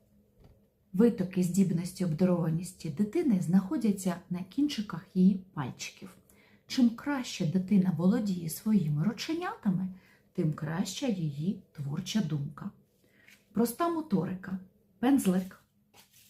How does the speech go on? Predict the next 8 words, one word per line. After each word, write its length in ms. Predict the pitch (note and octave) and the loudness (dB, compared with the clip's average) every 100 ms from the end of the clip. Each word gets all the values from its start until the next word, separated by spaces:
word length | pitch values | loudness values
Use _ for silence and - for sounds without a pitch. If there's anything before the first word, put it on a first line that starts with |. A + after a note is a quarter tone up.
| _ _ _ | _ _ _
Стрічка. 640 | - - B3 F#3 - F3 - - _ _ _ _ _ _ _ G3 | -10 -2 0 0 -4 -10 -12 -16 _ _ _ _ _ _ _ 6
Ми 120 | F#3 | 8
маємо 500 | E3+ F#3+ E4+ C4+ F3+ | 6 2 0 0 0
намотати 840 | D#3+ E3+ F#3 F3+ E3+ - G#3+ F3 - _ _ | -2 -4 -6 -4 -2 -2 -2 -4 -8 _ _
цю 180 | - F#3 | -4 -2
стрічку 500 | - F3+ F#3 - - | -2 2 2 2 4
на 140 | F#3 F#3+ | 6 6
пензлик, 680 | - F#3 D#3 - F#3 - | 4 -2 -2 -4 -6 -8